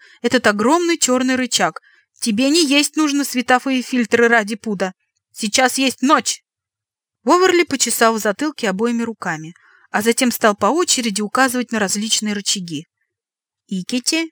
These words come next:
миките, цокота, мэ». «Не трогайте то, что вы назвали цокота», предостерег инструктор. «Ты троните это и подадите нагрузку на левый стабилизатор комплекса». Стукнула дверь.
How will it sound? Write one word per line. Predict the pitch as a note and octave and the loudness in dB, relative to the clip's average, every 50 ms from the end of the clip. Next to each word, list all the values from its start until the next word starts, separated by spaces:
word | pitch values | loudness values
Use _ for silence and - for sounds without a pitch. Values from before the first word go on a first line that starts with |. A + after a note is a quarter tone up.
| _ - | _ -6
миките, | G#3 G3+ F#3+ F#3 - A#3+ B3+ B3 - - D#4 D#4+ D#4 - _ _ | -4 -4 -4 -4 -4 -6 -6 -4 -4 -4 -6 -6 -8 -10 _ _
цокота, | - - A3+ F#3+ - - A#3 A#3 - D#4+ D#4+ D#4+ D4+ - | -4 -2 0 0 0 0 -2 -2 0 0 -2 -2 -2 -4
мэ». | G#3+ G3+ G3+ G#3+ C4 E4+ - - _ _ _ _ _ _ _ _ _ | -4 0 2 2 2 2 0 -4 _ _ _ _ _ _ _ _ _
«Не | C4 C#4+ D#4 | -2 0 0
трогайте | D#4 E4+ E4+ E4 C#4 D#4 B3+ - D4 | 2 2 2 2 2 2 0 0 -2
то, | - F4 E4+ | 0 0 0
что | - - D#4+ | 0 0 0
вы | D4 D4+ | 0 2
назвали | D4 C#4+ C4+ C4+ D4+ D4 D4 D#4 | 2 2 2 4 4 4 4 2
цокота», | C4 - - C#4+ A#3 - B3 A#3+ - A#3 A3+ - - - _ _ | 0 2 2 2 4 4 2 2 2 0 -2 -2 -8 -20 _ _
предостерег | - A3 A3+ G3 G#3+ - - - A3 A#3 A#3 A3+ - | -2 -2 -2 0 -2 -4 -4 -2 0 0 0 0 -2
инструктор. | A3+ - - - G#3 F#3 - - - F3+ F3+ - _ _ _ _ _ _ _ _ _ _ | -4 -4 -4 -4 -4 -6 -4 -6 -6 -6 -6 -8 _ _ _ _ _ _ _ _ _ _
«Ты | A#3 A#3 | 0 2
троните | A#3 C#4+ D4 C#4 C4+ C4+ A#3+ - B3 A#3+ | 2 2 2 2 2 0 -2 -2 -2 -4
это | - - D#4 G4 - - G#3 E3 - | -2 0 0 0 0 0 -2 -2 -2
и | - G#3+ | -4 -2
подадите | - A#3+ A3 A3+ B3+ B3 B3+ C#4+ - - C4 | 0 2 4 6 4 4 4 2 0 2 2
нагрузку | B3+ B3+ A#3 A3+ C#4 F4+ F#4+ - - - | 2 2 2 2 0 -2 -2 -2 -4 -2
на | G#3+ A3 A3+ | 0 2 4
левый | A#3+ C#4+ E4 E4 D#4+ | 4 4 2 2 0
стабилизатор | - - C#4 A#3 A#3 B3 B3 A#3+ A3+ C4+ C#4+ - - C#4+ | -2 -2 0 0 2 2 0 2 2 2 2 2 0 -4
комплекса». | - - B3+ G#3+ G3 G3+ G3 F#3 - - - F#3+ F#3 F3+ _ _ _ _ _ _ _ _ _ _ _ _ _ _ _ _ | 0 2 2 2 2 -2 -4 -4 -4 -4 -4 -4 -6 -6 _ _ _ _ _ _ _ _ _ _ _ _ _ _ _ _
Стукнула | - - - A#3 G#3 - - G#3 G#3+ A#3+ C4+ | -12 -6 -4 -4 -4 -2 -4 -2 0 0 0
дверь. | A#3 A3 F#3 E3+ D#3 - - | 0 -2 -4 -4 -6 -8 -10